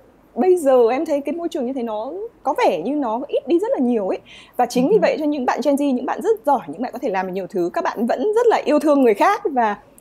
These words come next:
Speaker 1: và rất là cởi mở cho cái việc đấy, không có bị giấu nghề, giấu giếm vân vân. Thì, thì cái đấy là một cái mà em rất là happy, em, em rất là mừng.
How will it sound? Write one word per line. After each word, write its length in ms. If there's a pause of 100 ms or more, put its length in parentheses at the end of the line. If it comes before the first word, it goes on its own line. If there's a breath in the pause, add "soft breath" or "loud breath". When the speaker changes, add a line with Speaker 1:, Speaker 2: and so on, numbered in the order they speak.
(160)
Speaker 1:
và 160
rất 140
là 80
cởi 180
mở 240
cho 120
cái 80
việc 140
đấy, 80
không 240
có 80
bị 140
giấu 340
nghề, 380
giấu 340
giếm 240
vân 160
vân. 160 (440 loud breath)
Thì, 320
thì 80
cái 120
đấy 80
là 80
một 100
cái 120
mà 100
em 180
rất 100
là 120
happy, 340 (100)
em, 180
em 180
rất 100
là 80
mừng. 180